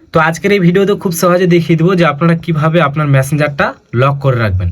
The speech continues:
তো চলো বন্ধুরা, আজকের এই ভিডিওটা বেশি দেরি করবো না, তাড়াতাড়ি শুরু করি। বন্ধুরা, এই ধরনের ভিডিওগুলো সবার আগে দেখার জন্য চ্যানেলটি সাবস্ক্রাইব করুন। পাশে দেখতে পারবেন বেল আইকন, ওখানে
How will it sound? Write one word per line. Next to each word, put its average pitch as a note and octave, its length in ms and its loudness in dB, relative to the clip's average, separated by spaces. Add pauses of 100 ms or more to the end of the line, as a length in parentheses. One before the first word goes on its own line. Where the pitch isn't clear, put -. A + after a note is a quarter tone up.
তো C3+ 140 -6
চলো D#3+ 220 2
বন্ধুরা, F#3+ 300 0
আজকের D#3+ 260 -2
এই E3 100 2
ভিডিওটা D#3+ 340 0
বেশি C#3 200 -4
দেরি D#3 200 -2
করবো D#3+ 220 2
না, G#3+ 40 0 (100)
তাড়াতাড়ি D3+ 320 -2 (420)
শুরু D#3+ 260 2
করি। G2 160 -2 (1080)
বন্ধুরা, G3+ 320 4 (140)
এই G#3+ 140 4
ধরনের G3+ 300 4 (100)
ভিডিওগুলো G3 440 6 (120)
সবার F3+ 300 2
আগে F#3+ 120 2 (100)
দেখার F#3 260 0
জন্য F#3 120 4 (100)
চ্যানেলটি E3 380 2
সাবস্ক্রাইব E3+ 480 0 (100)
করুন। F#3 280 4 (440)
পাশে D#3+ 280 0
দেখতে F#3+ 240 2
পারবেন F#3 300 4
বেল D#3 180 4
আইকন, E3+ 340 2
ওখানে E3+ 180 2